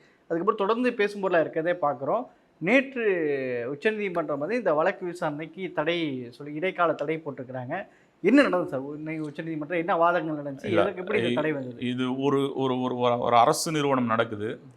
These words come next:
Speaker 2: அரசு நிறுவனத்துக்கு மேல நீங்க வந்து அரசு நிறுவனமே வழக்கு போட முடியாது. டாஸ்மாக் மேல நீங்க வழக்கு போட முடியாது. அது அரசு நிறுவனம். ஸ்டேட் பிரின்சிபல்ஸ்ல வந்து அது தெள்ள தெளிவா இருக்கு. ஒரு அரசு நிறுவனத்து மேல அரசே வந்து வழக்கு வந்து தொடுக்க முடியாது. அரசு நிறுவனத்துல இருக்கிற தனிநபர் மேல நீங்க வழக்கு போடலாம்.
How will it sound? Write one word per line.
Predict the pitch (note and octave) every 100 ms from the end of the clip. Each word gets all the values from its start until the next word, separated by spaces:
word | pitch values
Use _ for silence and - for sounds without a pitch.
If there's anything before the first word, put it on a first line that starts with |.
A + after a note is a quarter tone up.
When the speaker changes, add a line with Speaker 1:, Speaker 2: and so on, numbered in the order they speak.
| -
Speaker 2:
அரசு | B2 D#3+ - F#3+
நிறுவனத்துக்கு | E3+ E3 D#3 D3+ D3 D3
மேல | C#3+ F3 F3+
நீங்க | D#3+
வந்து | C#3 D#3
அரசு | C#3+ D3 D3+
நிறுவனமே | C#3 C3+ C#3
வழக்கு | B2 B2+
போட | A#2+ G#2+
முடியாது. | G2 F#2+ - _ _ -
டாஸ்மாக் | C3+ G3 G#3 F#3+ E3+
மேல | E3 F#3+
நீங்க | F3+ D3+
வழக்கு | C#3 C#3+
போட | C3 A2+
முடியாது. | G#2 F#2+ F#2 - _
அது | - C3
அரசு | B2+ E3 -
நிறுவனம். | C#3+ A2+ G2 - - _
ஸ்டேட் | - D#3+ D#3+
பிரின்சிபல்ஸ்ல | D#3 D3+ D#3 C#3+ C#3 C#3+
வந்து | F#3
அது | F#3+ C#3+
தெள்ள | C#3+
தெளிவா | C#3+ C#3+ D3 C#3
இருக்கு. | B2 B2
ஒரு | B3+ F3
அரசு | F3+ -
நிறுவனத்து | F#3 E3 D#3+ D#3
மேல | E3 A3+
அரசே | D#3+ G3 A3
வந்து | G#3 F#3
வழக்கு | F3 D#3+ D#3+
வந்து | D3+ G#3+ G3
தொடுக்க | D#3 D3 C#3+
முடியாது. | A2+ G2+ - - _ _
அரசு | - A2+ A#3+ - C#4+
நிறுவனத்துல | C4+ B3 A#3 A#3 G#3+
இருக்கிற | F#3 F#3+ G#3+
தனிநபர் | - F#3+ C#4 C4 A3
மேல | F#3+
நீங்க | G3+ F3+
வழக்கு | D3+ D3
போடலாம். | B2+ G#2+ -